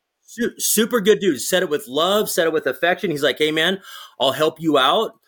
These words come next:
I will do whatever you need me to do to get you into treatment center, but you can't do this to my daughter, and you gotta go.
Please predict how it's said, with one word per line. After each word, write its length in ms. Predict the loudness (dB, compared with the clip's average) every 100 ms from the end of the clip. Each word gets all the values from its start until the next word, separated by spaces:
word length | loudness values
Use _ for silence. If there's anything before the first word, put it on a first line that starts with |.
| _ _ _ _ _ _ _ -4
I 140 | -2
will 180 | 0 -4
do 320 | -2 -2 -2
whatever 480 | -4 -2 0 0 -2
you 200 | -6 -4
need 180 | -2 -2
me 60 |
to 100 | -4
do 240 | -2 0 0
to 80 | 0
get 220 | 0 0
you 180 | 0 0
into 160 | 0
treatment 380 | 0 -2 -2 -2
center, 420 | -2 0 0 0 -6
but 160 | -8
you 180 | -4 -6
can't 260 | -2 -2 -2
do 100 | -2
this 120 | -2
to 60 | -2
my 140 | 0
daughter, 400 | 2 2 0 -2 -4
and 120 | -6
you 100 | -2
gotta 240 | 0 0
go. 360 | 0 -2 -4 -10